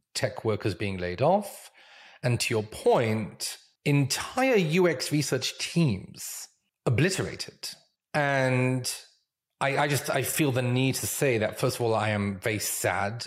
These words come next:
about this. I'm distressed about this. I have seen immensely talented individuals who I know have had incredible impact in the companies they worked at,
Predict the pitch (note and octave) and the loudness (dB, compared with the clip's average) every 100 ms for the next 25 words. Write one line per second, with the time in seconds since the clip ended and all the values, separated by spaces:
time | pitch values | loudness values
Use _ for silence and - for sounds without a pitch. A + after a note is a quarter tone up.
0 | - G#2 G#2+ G#2 G2+ G#2+ G#2 G2+ - - | -8 0 0 0 -2 0 0 -2 -8 -10
1 | - - - A2+ A2 G2+ - - G2 G2 | -14 -20 -4 -2 0 -2 -4 -2 0 0
2 | - G#2 A2 G#2 G2 G#2+ G2+ G2+ - - | -2 -4 -2 -2 -2 -2 0 -2 -8 -10
3 | - - - - - - B2+ A#2+ A2+ - | -14 -20 -20 -20 -16 -2 -2 0 -2 -4
4 | - B2 A2+ G#2+ G#2 G2+ - _ _ _ | 0 0 2 2 2 0 -6 _ _ _
5 | _ - C#3 C3+ C#3+ E3+ D#3+ - C3+ - | _ 2 4 4 4 0 -2 -2 -2 -2
6 | - A#2+ A2+ A2 A2+ G#2 G2 - G#2+ G2 | -2 -2 -2 -2 -2 -2 -6 -6 -6 -4
7 | G#2+ G#2 F#2+ F#2 F2 F#2+ - C#3+ C3+ C3+ | -6 -6 -8 -8 -8 -8 -2 2 2 2
8 | C#3+ F#3 C3 G2 - A2 - A#2+ A2 G#2 | 4 4 4 2 -2 -6 -4 -2 0 0
9 | G2 F#2+ G2+ - - - _ _ _ _ | -2 -10 -12 -12 -20 -20 _ _ _ _
10 | _ D#3 D3 - - - A#3 G#3 E3+ D3+ | _ 0 0 -4 -6 -4 -2 0 2 2
11 | B2 C3+ B2 A#2 G2 B2+ A2+ - A2+ A#2 | 2 0 0 -2 -2 -6 -4 -6 -4 -4
12 | - G#2+ G#2 G2+ - G#2 G2+ - | -2 -2 0 0 0 0 0 -2